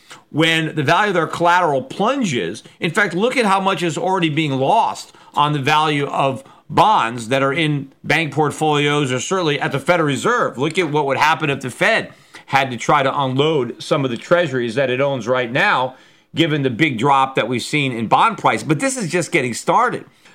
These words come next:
I mean, this is gonna be a bloodbath. And look around the world, foreign central banks now that were loading up on U S treasuries when their currencies were strengthening against the dollar.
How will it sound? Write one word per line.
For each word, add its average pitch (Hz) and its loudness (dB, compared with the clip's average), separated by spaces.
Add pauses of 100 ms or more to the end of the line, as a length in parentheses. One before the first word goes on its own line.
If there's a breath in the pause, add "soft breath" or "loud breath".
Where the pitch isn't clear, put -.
I 151 2
mean, 160 2
this 220 0
is 185 -4
gonna 151 2
be 135 0
a 120 0
bloodbath. 123 0 (300 loud breath)
And 175 -2 (120)
look 240 0
around 202 2
the 147 0
world, 151 0
foreign 220 0
central 165 -2
banks 190 -2
now 123 2
that 139 0
were 135 0
loading 170 2
up 170 2
on 135 0
U 156 0
S 135 -2
treasuries 151 -2 (360 soft breath)
when 151 2
their 151 2
currencies 165 -2
were 139 0
strengthening 170 -2
against 127 -4
the 131 0
dollar. 110 -2